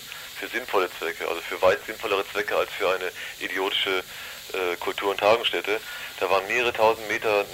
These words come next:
Nutzfläche, fertige Hotelzimmer eingerichtet. Das Haus war voll intakt. Man hätte sofort beziehen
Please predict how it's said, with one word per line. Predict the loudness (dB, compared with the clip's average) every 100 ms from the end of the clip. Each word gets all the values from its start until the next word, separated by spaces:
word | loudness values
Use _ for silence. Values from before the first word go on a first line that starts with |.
| -8
Nutzfläche, | -6 -6 -2 -2 0 -2 -2 -10 -14 -6
fertige | 2 2 2 0
Hotelzimmer | 0 0 -2 -2 -6 0 4 4
eingerichtet. | 2 -2 -4 -4 -6 -6 -10 -10 -8
Das | -4 4
Haus | 4 4
war | 0
voll | 2 0
intakt. | 0 2 2 0 -12 -12 -12 -8
Man | -6
hätte | -6 -4
sofort | 0 0 0
beziehen | -8 -4